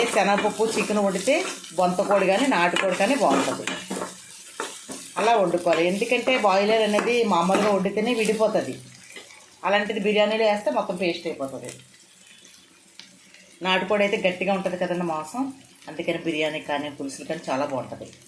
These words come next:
బాగా యాగనిచ్చి మనం ఇందులోనే గరం మసాలా పొడి, కారం వేసేసుకున్నాము, పావు కిలో అండి మొత్తం ఇది వేసేసుకున్నాము. ఇందులో సాల్ట్, పసుపు, కొద్దిగా మెంతులేసి అల్లం వెల్లుల్లి పేస్ట్,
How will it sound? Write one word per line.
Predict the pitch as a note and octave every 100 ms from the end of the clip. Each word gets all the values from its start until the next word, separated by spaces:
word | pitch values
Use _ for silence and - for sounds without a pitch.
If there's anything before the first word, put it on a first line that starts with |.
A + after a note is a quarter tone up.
| - - - - - - - - - - - - D#3+
బాగా | D3+ D#3+ F3+ D#3
యాగనిచ్చి | D3 D#3+ D#3+ - C4+
మనం | G#3+ F#3+ F3
ఇందులోనే | F#3+ G3 A#3 G4+ - - - - - - _ F3+
గరం | E3+ F3+
మసాలా | G3 F3 F3
పొడి, | F3+ C4 G#4+ - - - -
కారం | F3 E3+ F#3 E3+
వేసేసుకున్నాము, | F3 F3 - F3+ E3 A3 F#4 - - E3+
పావు | E3 F#3
కిలో | G#3 E3+
అండి | C#3+
మొత్తం | C#3 C#3+ C3+
ఇది | B2+ - - - - _ D3+
వేసేసుకున్నాము. | D#3+ F3 F3 E3+ F3 B3+ E4+ F#3
ఇందులో | F3+ B3 F#4 - - - - -
సాల్ట్, | E3+ D3+ D#3 F3+ F3
పసుపు, | E3 - E4 - -
కొద్దిగా | F#3+ E3+ F3 F3
మెంతులేసి | D#3+ - E3 E3+ - E4 G3+ F#3+ - - - E3+
అల్లం | E3 E3+
వెల్లుల్లి | D#3+ D#3+ E3
పేస్ట్, | E3 -